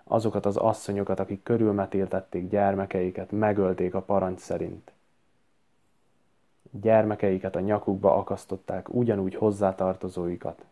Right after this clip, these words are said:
és azokat is halálba küldték, akik a körülmetélést végezték.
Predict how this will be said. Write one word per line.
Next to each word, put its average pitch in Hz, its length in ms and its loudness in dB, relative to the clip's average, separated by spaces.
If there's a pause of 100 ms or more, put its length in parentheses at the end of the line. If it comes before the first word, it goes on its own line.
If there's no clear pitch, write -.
(100)
és - 160 -12
azokat 98 460 -2
is 92 120 -4
halálba 90 480 0
küldték, - 540 -6 (260)
akik 98 280 -6
a 92 120 -6
körülmetélést 87 920 -2
végezték. 87 680 -8